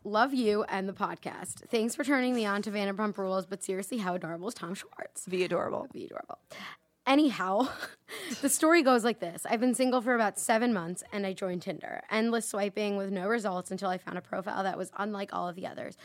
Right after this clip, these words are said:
Speaker 1: I read simply, "Music greater than everything." As cliche as that sounds, I just threw up. I'm girl. <laughs> I'm the girl that goes to all of the music festivals, so I completely understand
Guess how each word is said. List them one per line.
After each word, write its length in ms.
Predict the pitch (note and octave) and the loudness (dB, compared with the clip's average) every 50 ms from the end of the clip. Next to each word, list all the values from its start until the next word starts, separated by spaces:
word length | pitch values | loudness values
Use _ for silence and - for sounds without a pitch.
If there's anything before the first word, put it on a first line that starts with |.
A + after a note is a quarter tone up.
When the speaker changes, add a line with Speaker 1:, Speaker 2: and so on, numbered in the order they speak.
| - - - - - - | -20 -18 -18 -16 -6 0
Speaker 1:
I 120 | - A3 | 2 4
read 240 | G#3+ A3 A3 G#3 - | 6 6 4 4 2
simply, 440 | - - G3 G3 F#3 F#3+ F#3+ F#3 F3+ | -2 -2 -2 -2 -2 -2 -4 -2 -2
"Music 560 | D#3+ G#3 G#3+ G#3+ G#3 - A3 G#3+ - - - | 0 2 2 2 0 0 -2 -4 -4 -6 -6
greater 300 | - G#3 G3 F#3+ F#3+ G3 | -4 -2 0 0 0 0
than 140 | F#3+ G3 F#3 | 0 -2 -2
everything." 540 | E3 F3 F3 E3 E3+ F3 D#3+ F3 E3 E3+ - | -2 -2 -4 -4 -4 -8 -6 -6 -6 -6 -6
As 160 | - F#3+ F3+ | -8 -8 -10
cliche 520 | - - - C4 C4 - - C4+ A#3 G#3+ G#3 | -10 -6 -2 -2 -2 0 0 -2 -2 -2 -4
as 120 | G#3 G3 | -2 0
that 180 | A#3 G#3+ G#3 - | 0 0 0 0
sounds, 340 | - F#3+ F#3+ F3+ F3+ - | -4 -4 -4 -4 -6 -8
I 60 | - - | -14 -20
just 200 | - - - - | -20 -20 -20 -20
threw 80 | - - | -20 -20
up. 20 | - - - _ - - - - - B3 A#3 G3+ - - | -20 -20 -20 _ -18 -18 -16 -12 -10 -8 -8 -8 0 6
I'm 240 | B3+ C4+ C4+ C#4+ C4 | 8 10 10 10 10
girl. 300 | A#3+ D4+ E4 F4+ D#4+ D4 D4 D4 C4+ E4+ D#4+ C#4+ D4+ A3+ - - B3 C#4+ C#4+ C#4 A3 | 10 10 12 12 12 12 10 8 8 8 8 8 8 8 8 8 8 8 8 4 4
<laughs> 60 | - - | 6 8
I'm 220 | E4 F#4 E4 D4 | 8 8 8 8
the 80 | C#4+ B3+ | 6 6
girl 280 | A3+ C4+ C4+ C4 C4 B3 | 8 8 8 8 8 6
that 140 | C#4 C#4 | 4 4
goes 220 | - B3+ B3 A3+ - - | 4 2 2 2 2 0
to 80 | - - | 2 4
all 240 | A3+ A3+ A3+ A#3 | 6 8 8 8
of 80 | A#3 G#3+ | 8 6
the 60 | A#3+ A#3+ | 2 2
music 260 | A3+ A3+ G3 A3 G3 | 2 0 0 -4 -6
festivals, 520 | - - G#3+ G#3 - - A3 G#3 G#3 - | -2 -2 -2 -2 -2 -2 -2 -2 -2 0
so 60 | - | 0
I 60 | G3 G3 | -2 -2
completely 540 | - A3 G#3 F#3 - - A#3+ A3+ G3 A#3 | -2 -4 -6 -4 -2 -2 0 2 2 2
understand 680 | G#3+ G#3+ G3+ G#3 G#3+ - - G#3+ G3 F#3 F#3 F#3 F#3+ | 2 2 0 -2 -4 -4 -4 -2 -2 -2 -2 -2 -4